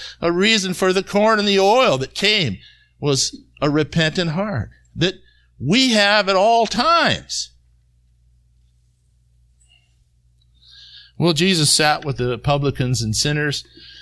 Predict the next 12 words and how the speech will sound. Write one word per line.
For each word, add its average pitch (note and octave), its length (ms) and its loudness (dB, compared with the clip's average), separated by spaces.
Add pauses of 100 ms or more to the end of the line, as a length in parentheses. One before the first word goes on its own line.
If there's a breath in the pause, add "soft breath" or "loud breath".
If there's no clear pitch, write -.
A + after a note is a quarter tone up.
(120 loud breath)
in A#2 200 0
Luke B2+ 160 0
chapter C3 380 0
fifteen, C#3+ 840 -2 (420)
and B2 220 0
the A#2+ 60 0
Pharisees B2+ 600 0
marveled C#3 480 0
that C#3+ 140 0
he C3+ 100 0
did C3+ 260 0
so, C#3 420 0